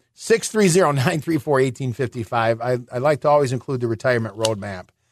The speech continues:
as part of this. But if you want that, six three zero nine three four eighteen fifty-five. If you have a specific question, if you have a unique situation, if you wanna ask questions,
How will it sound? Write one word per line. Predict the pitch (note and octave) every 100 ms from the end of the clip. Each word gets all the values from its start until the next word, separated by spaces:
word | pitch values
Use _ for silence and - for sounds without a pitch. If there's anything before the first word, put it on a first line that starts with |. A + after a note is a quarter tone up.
| _ _ -
as | G2+
part | - B2+ A2+
of | F#2
this. | F2+
But | - G#2
if | F#2
you | A#2
want | A#2 A#2+
that, | B2 G#2+
six | - C#3+ -
three | C3 A#2+
zero | A2+ G#2+
nine | G#2 G#2+
three | - A2
four | A2
eighteen | G2+ G2+ G#2
fifty-five. | G#2 F#2+ G2 F#2 -
If | D#3
you | F#3+
have | F3 F#3+
a | F3+
specific | - D3+ - D3+ C#3+
question, | D3+ B2+ - F#2+
if | A2+
you | D3
have | C#3+
a | C#3+
unique | C3+ D3 D3
situation, | - B2+ C#3 B2 - -
if | -
you |
wanna | A#2 A#2
ask | A#2+ A2
questions, | - A2+ - _